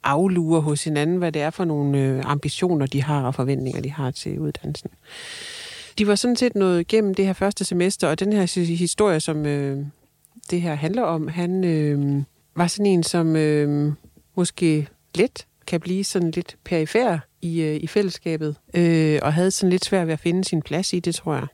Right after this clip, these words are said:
Øhm, og vi dannede jo grupper i starten, og så, så han blev placeret i en gruppe fra starten af uddannelsen her.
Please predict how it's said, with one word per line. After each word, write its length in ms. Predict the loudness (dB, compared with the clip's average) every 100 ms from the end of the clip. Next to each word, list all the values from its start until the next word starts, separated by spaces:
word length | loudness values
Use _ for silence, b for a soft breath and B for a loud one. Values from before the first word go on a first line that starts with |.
| _ 0
Øhm, 500 | 4 4 4 2 2
og 120 | 0
vi 100 | 2
dannede 320 | 2 4 4
jo 60 | 4
grupper 300 | 2 2 2 0 -6
i 40 | -12
starten, 500 | -4 -2 0 -2 -2
og 180 | -4 -4
så, 220 | -4 -4 -4
så 140 | -6
han 180 | -4 -4
blev 260 | -2 -4 -4 -8
placeret 480 | -6 -2 0 0 0
i 20 |
en 100 | -2
gruppe 320 | -2 0 0 -4
fra 100 | -14
starten 340 | -6 -2 -2 -2
af 40 |
uddannelsen 560 | -2 0 0 -2 -4 -6
her. 140 | -6